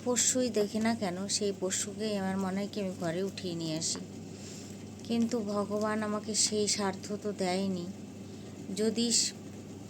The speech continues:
সেরকম আমার ই দিত ভগবান, তা আমি মনে হয় এদের জন্য একটা কিছু খুলতাম, জানো তো,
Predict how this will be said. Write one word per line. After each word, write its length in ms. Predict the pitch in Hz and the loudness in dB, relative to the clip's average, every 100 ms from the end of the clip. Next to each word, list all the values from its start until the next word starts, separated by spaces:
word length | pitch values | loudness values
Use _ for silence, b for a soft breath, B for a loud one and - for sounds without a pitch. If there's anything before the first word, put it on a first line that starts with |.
| - - | -12 -8
সেরকম 540 | - - 220 220 226 233 | 0 4 4 2 4 6
আমার 340 | 226 214 214 214 - - - - | 6 6 2 2 -2 -8 -10 -4
ই 120 | 175 202 | -2 0
দিত 240 | 220 208 - 185 196 - | 0 0 2 2 0 -4
ভগবান, 520 | 185 185 190 202 196 185 190 - - - - - - | 0 4 4 4 4 2 -4 -10 -12 -12 -10 -10 2
তা 120 | 208 196 - | 4 4 4
আমি 340 | 156 190 233 226 208 - - - - - - - - | 2 4 6 6 2 -4 -10 -12 -12 -12 -12 -10 -2
মনে 240 | 202 208 | 2 4
হয় 160 | 220 226 | 6 6
এদের 280 | 185 180 214 | 6 4 2
জন্য 220 | 196 220 208 196 - - - - - - - - - - | 4 4 2 0 -6 -12 -12 -12 -12 -12 -12 -12 -10 -4
একটা 300 | 196 - 220 | -4 2 2
কিছু 320 | 220 196 - 220 - | 2 0 2 0 -2
খুলতাম, 520 | - 190 190 180 160 175 | -2 0 0 2 0 0
জানো 240 | 214 240 | 0 0
তো, 160 | 240 - | -2 -4